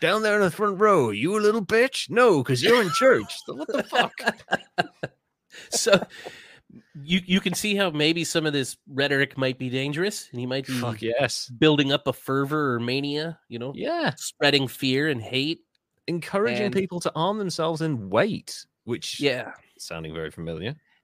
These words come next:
Speaker 2: And members of the sanctuary church in, uh, January actually marched in paramilitary formation in D C, outfitted with tactical vests, helmets, protective glasses,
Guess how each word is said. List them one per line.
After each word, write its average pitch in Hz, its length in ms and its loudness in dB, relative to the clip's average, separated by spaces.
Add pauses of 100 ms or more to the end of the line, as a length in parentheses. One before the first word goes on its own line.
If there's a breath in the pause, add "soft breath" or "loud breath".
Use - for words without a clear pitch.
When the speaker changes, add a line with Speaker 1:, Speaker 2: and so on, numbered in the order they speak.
Speaker 2:
And 135 220 -2
members 170 380 2
of 160 100 0
the 143 100 2
sanctuary 139 580 -2
church 254 540 -2 (160)
in, 127 600 0
uh, 113 500 -2
January 131 500 2
actually 131 600 -2
marched 135 500 0
in 123 240 -2
paramilitary 170 800 2
formation 147 600 0
in 120 120 0
D 131 220 0
C, 135 520 0
outfitted 139 520 2
with 127 160 -2
tactical 127 440 -2
vests, 127 380 2
helmets, 127 400 -2
protective 127 500 -6
glasses, 127 540 -2